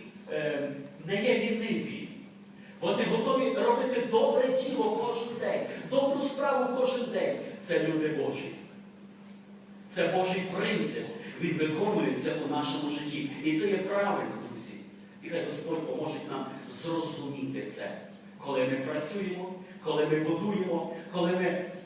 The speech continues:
примножуємо, коли ми благословляємо, це ми виконуємо волю Божу. Ми виконуємо повеління Господнє.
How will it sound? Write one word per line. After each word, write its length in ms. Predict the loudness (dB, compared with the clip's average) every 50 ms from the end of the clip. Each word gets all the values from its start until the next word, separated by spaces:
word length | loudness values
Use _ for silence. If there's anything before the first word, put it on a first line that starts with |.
| -16 -18 -18 -14 -6
примножуємо, 1200 | 0 4 4 6 6 6 6 8 10 10 10 8 6 4 4 4 6 6 6 6 4 2 -2 -6 -8 -8 -2
коли 220 | 2 6 8 8 8
ми 160 | 8 6 8
благословляємо, 1300 | 8 8 8 8 6 4 4 6 6 8 8 8 8 8 8 6 6 6 6 4 4 2 0 -2 -4 -8 -12 -14 -16 -16 -18 -18 -18 -18 -18 -18 -18 -18 -16 -16 -16 -16 -16 -16 -18 -18 -18 -18 -18 -18 -18 -18 -18 -18 -18 -18 -14 -10
це 80 | -8 -6
ми 140 | -4 -2 -2
виконуємо 580 | -2 -2 0 0 0 0 0 0 0 0 0
волю 180 | 0 2 0 0 -2 -2
Божу. 240 | -4 -6 -6 -8 -10 -12 -12 -14 -16 -16 -18 -18 -18 -20 -18 -18 -18 -18 -18 -18 -18 -20 -18 -20 -20 -20 -20 -20 -18 -14 -6
Ми 120 | -4 -2
виконуємо 540 | -2 0 0 0 2 4 4 4 4 4 4
повеління 460 | 4 4 4 4 4 2 2 2 0
Господнє. 460 | 0 0 0 -2 -4 -4 -6 -8 -8